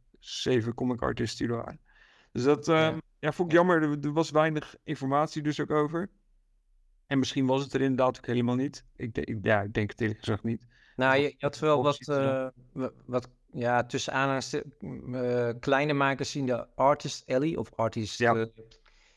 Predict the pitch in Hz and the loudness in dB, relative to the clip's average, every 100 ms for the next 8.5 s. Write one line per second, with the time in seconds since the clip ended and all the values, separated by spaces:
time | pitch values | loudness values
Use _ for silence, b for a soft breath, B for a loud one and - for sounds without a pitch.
0 | b - 107 135 127 131 127 135 120 120 | b -12 -4 0 2 4 2 0 -2 0
1 | 127 127 123 135 127 123 131 127 135 139 | 2 2 0 0 0 2 0 0 0 0
2 | 139 131 131 139 196 _ _ _ _ - | 0 0 0 2 -2 _ _ _ _ -4
3 | 117 117 120 120 120 120 120 120 120 120 | 0 0 0 0 0 2 2 2 0 -2
4 | 123 120 117 117 123 - _ _ _ _ | -4 0 2 4 2 -2 _ _ _ _
5 | _ _ 131 120 127 - - - _ _ | _ _ 0 2 2 0 -10 -16 _ _
6 | _ _ - _ 156 127 _ - 123 101 | _ _ -20 _ -14 -14 _ 4 6 6
7 | 117 120 120 120 131 131 - - - 127 | 2 -2 0 4 4 4 0 -12 -4 -2
8 | - 165 - - | 0 -4 -4 -12